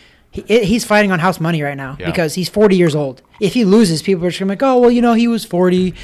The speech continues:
Speaker 1: He's probably about done." So I think he's got the least amount of pressure.
Speaker 2: You
Speaker 1: He
Speaker 2: know,
Speaker 1: doesn't have much to prove.
Speaker 2: you know what you need to make a diamond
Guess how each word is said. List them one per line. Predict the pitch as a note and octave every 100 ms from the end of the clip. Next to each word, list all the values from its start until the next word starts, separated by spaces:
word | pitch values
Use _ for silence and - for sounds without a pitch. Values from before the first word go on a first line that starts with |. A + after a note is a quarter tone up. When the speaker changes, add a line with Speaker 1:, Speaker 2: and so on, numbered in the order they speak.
| -
Speaker 1:
He's | G#3 G3+
probably | - G3 G3 F#3+
about | F#3 F#3 D3+
done." | D#3 D#3+ E3 - -
So | - F#3
I | A3
think | C4+ -
he's | A3 F#3+
got | F3+
the | E3
least | D#3 E3+ E3+ D#3
amount | D3 D3
of | C#3+
pressure. | C3 C3 G2 - _
Speaker 2:
You | G#2
Speaker 1:
He | A#3
Speaker 2:
know, | C#4
Speaker 1:
doesn't | D4
have | C#4+ A3+
much | A3+ -
to | D#3+
prove. | D#3+ B2 - G2+
Speaker 2:
you |
know | F#2+ G#2
what | G#2+ -
you | G#2
need | G#2+ A2+ A2
to |
make | G#2+ G#2+
a | G2+
diamond | G#2 G#2 A#2+ B2